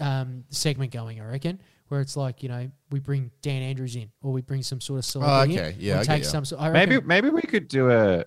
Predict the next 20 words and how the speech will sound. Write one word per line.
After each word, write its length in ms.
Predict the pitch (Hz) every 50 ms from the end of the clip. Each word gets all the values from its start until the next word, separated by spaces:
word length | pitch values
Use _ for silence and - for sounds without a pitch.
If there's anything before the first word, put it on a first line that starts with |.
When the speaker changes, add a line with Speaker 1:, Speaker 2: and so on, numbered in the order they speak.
| - -
Speaker 3:
a 180 | 87 87 80
Halloween 460 | 73 82 85 82 80 80 87 98 101
episode, 500 | 87 76 - - - - 78 80 76 73 -
or 180 | - 95 107
is 120 | 117 117 -
this 160 | - 143 -
the 120 | - 104
Halloween 340 | 92 92 85 82 82 78 78
episode? 560 | 76 73 _ - - - 80 73 71 73 71 - - _ _ _ _
Speaker 1:
I 60 | - 160
think 160 | 233 285 -
this 220 | - 247 220 -
may 280 | 143 151 156 165 202 247
be 180 | 208 170 160 165
the 100 | 160 147
Halloween 380 | 127 160 160 160 156 151 147 143
episode. 440 | 151 160 - 214 - - 127 110 107
So, 140 | - - 151
Speaker 2:
Oh, 160 | 147 101 92
shit. 340 | - - - - 101 90 -